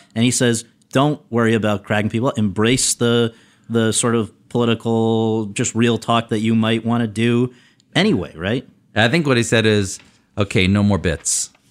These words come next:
Speaker 1: Yeah.
Speaker 2: Like, no more bits. Like,
Speaker 1: Yeah.
Speaker 2: I, all the things we have planned, let's just throw out the window and just go over there and talk to people. And so that's what the show became. And that's what the show, we've never, we've tried to not let go of that.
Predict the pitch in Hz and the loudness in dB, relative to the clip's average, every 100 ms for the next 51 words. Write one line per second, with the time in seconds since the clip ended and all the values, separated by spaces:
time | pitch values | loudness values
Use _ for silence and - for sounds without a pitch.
0 | _ _ 101 87 _ - 90 95 98 95 | _ _ -14 -14 _ -2 0 2 2 0
1 | 76 78 71 - 76 78 80 - 98 110 | 0 -4 -4 -8 -6 -6 -8 -6 -2 2
2 | 127 127 123 110 101 - 101 104 113 104 | 2 2 0 2 0 0 -2 0 0 -2
3 | - 104 107 101 101 98 101 95 87 85 | -4 -4 0 0 2 0 2 2 2 0
4 | 95 - 95 87 82 78 78 76 - 71 | -2 0 0 0 -2 -2 -6 -10 -12 -14
5 | 62 - _ _ _ _ _ _ 85 80 | -14 -18 _ _ _ _ _ _ -2 -2
6 | 80 76 - 78 92 82 - 87 69 - | -2 -4 -4 -4 -2 -2 -2 -4 -4 -10
7 | _ _ _ _ 139 170 202 - 160 165 | _ _ _ _ 0 0 0 -2 -4 -2
8 | - 151 151 127 135 117 123 127 131 - | 0 0 0 0 0 0 0 2 0 -4
9 | _ _ _ _ - 123 - 165 160 113 | _ _ _ _ -2 -2 2 0 2 0
10 | 120 104 - 107 117 98 - 67 50 - | 0 -4 -2 0 2 0 -4 -12 -12 -16